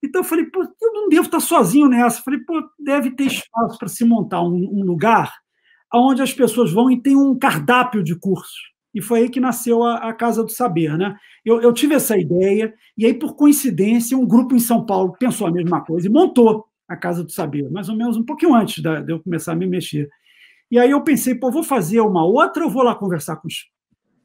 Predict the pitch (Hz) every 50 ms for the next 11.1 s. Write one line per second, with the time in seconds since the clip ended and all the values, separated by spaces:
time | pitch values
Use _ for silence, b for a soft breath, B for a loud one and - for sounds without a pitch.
0 | _ _ _ _ - 185 180 170 175 165 - - 175 185 175 147 175 190 175 175
1 | 185 175 143 - - - 165 151 147 143 135 123 - - 156 127 135 151 165 175
2 | 180 175 185 190 196 202 214 233 240 233 - 294 277 220 208 233 208 - - 190
3 | 190 190 185 185 185 156 160 190 196 190 190 - - _ - 160 185 180 180 160
4 | 208 202 202 - - 185 180 165 160 - 180 156 180 175 180 220 277 - _ _
5 | _ _ _ _ _ _ - 165 160 - 190 175 - - 180 185 208 233 240 233
6 | 220 220 226 226 233 - - - _ _ _ _ _ _ - 180 175 - 185 180
7 | 170 196 190 190 - 196 165 143 160 165 180 185 180 - - - _ _ - 180
8 | 165 170 165 165 160 160 147 - - - 196 185 175 175 180 - 175 143 165 165
9 | 151 175 151 165 160 - - 185 170 202 226 226 - - - - 156 151 147 143
10 | 147 156 175 185 - 214 - 208 226 185 165 160 165 165 156 139 135 - - 143
11 | 131 131